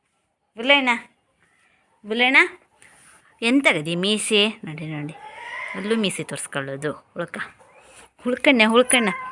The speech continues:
ಮೀಸೆ ತ-, ಕಿತ್ತಾಕ್ವನ ನಿಂದು? ಅಲ್ಲೋದ? ಹಿಂಗೆ ಮಾಡೋದು, ಬೈಕನ್ ಟೈರ್ಗೆಲ್ಲನೂ ಹಂಗೆ ಮಾಡೋದು, ಉಗುರು ಹಾಕೋದು. ನೋಡಿ, ಇಲ್ಲಿ ಸೀಟೆಲ್ಲನೂ ಇವನು ಉಗುರು ಹಾಕಿ ಹಾಕಿ ಏನ್ ಮಾಡಿಟ್ಟಾನೆ ಅಂತ.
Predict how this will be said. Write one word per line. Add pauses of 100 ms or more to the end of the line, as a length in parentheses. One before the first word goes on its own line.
(200)
ಮೀಸೆ
ತ-,
ಕಿತ್ತಾಕ್ವನ
ನಿಂದು? (2250)
ಅಲ್ಲೋದ? (640)
ಹಿಂಗೆ
ಮಾಡೋದು,
ಬೈಕನ್
ಟೈರ್ಗೆಲ್ಲನೂ
ಹಂಗೆ
ಮಾಡೋದು,
ಉಗುರು
ಹಾಕೋದು. (2500)
ನೋಡಿ,
ಇಲ್ಲಿ
ಸೀಟೆಲ್ಲನೂ
ಇವನು
ಉಗುರು
ಹಾಕಿ
ಹಾಕಿ (520)
ಏನ್
ಮಾಡಿಟ್ಟಾನೆ
ಅಂತ.